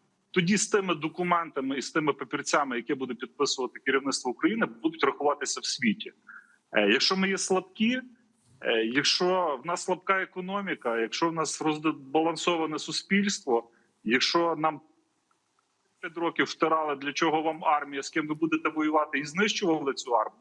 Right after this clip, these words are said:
ну, то, відповідно, е, о-, от і буде вагу мати той документ, який будуть підписувати от з такою стороною. Ми повинні зараз думати, і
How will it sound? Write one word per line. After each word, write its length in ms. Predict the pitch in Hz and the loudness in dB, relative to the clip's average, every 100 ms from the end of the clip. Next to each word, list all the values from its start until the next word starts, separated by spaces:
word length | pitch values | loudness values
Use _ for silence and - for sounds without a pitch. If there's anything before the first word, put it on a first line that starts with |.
| 151 | -10
ну, 60 | 196 | -2
то, 60 | |
відповідно, 520 | 226 214 220 233 214 202 - - - - - | -2 2 2 2 0 -2 -6 -20 -20 -20 0
е, 180 | - - | 2 2
о-, 240 | - - 403 | 2 0 2
от 200 | 165 190 | 0 2
і 40 | |
буде 320 | 185 214 196 | 2 0 0
вагу 280 | 170 165 165 | 2 0 0
мати 320 | 190 170 160 | 0 0 0
той 200 | 151 175 | -2 -2
документ, 540 | 175 170 185 185 196 196 | -2 -4 -4 0 0 0
який 220 | - - | -8 -8
будуть 340 | 156 147 139 - | -6 -4 -4 -6
підписувати 580 | 143 - 160 147 120 113 | -6 -2 0 2 0 -2
от 80 | |
з 60 | - | -6
такою 300 | 117 135 135 | -6 0 0
стороною. 460 | - 131 123 110 87 - _ | 0 -4 -2 -2 -4 -8 _
Ми 220 | 160 233 | 2 2
повинні 460 | 262 196 175 196 175 | 2 0 0 -2 -2
зараз 380 | 151 170 156 143 | 0 0 0 -2
думати, 520 | 185 185 160 143 131 | 0 0 0 -2 -4
і 220 | 151 156 | 0 0